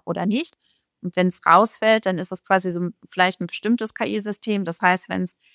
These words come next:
in der Interaktion mit einem Menschen ist, wie so ein Chatbot, ne, oder bei einer Kundenhotline kann man sich ja das gute, den Einsatz da von K I vorstellen,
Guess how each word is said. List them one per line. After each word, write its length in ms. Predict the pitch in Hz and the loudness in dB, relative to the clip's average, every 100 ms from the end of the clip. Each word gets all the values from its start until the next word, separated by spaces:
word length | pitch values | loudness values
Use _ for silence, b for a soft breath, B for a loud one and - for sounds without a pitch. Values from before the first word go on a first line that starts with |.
| _ | _
in 80 | 180 | 0
der 140 | 170 | 2
Interaktion 580 | 208 185 175 - 233 269 | 2 2 0 0 2 8
mit 160 | 262 240 | 8 8
einem 160 | 208 | 6
Menschen 300 | 202 196 - | 4 2 -2
ist, 100 | 180 | -8
wie 80 | - | -8
so 80 | 160 | -8
ein 80 | 160 | -8
Chatbot, 640 | - 247 _ 214 208 - | -4 -4 _ 0 0 -2
ne, 360 | 214 262 277 - | 0 4 6 4
oder 160 | 170 175 | 4 2
bei 120 | - | 0
einer 180 | 165 - | -2 -2
Kundenhotline 560 | - 277 220 214 208 | 2 2 2 -2 -4
kann 100 | 202 | -4
man 100 | 202 | -4
sich 160 | 202 190 | -4 -2
ja 120 | 202 | -2
das 200 | 190 185 | -2 -6
gute, 300 | - 233 - | -4 -4 -4
den 180 | 196 185 | -6 -4
Einsatz 440 | - 196 196 190 | -2 -4 -4 -6
da 100 | - | -4
von 220 | 175 180 180 | -6 -6 -16
K 100 | - | -14
I 120 | 196 | -16
vorstellen, 560 | - 196 - 185 185 | -8 -8 -4 -2 -2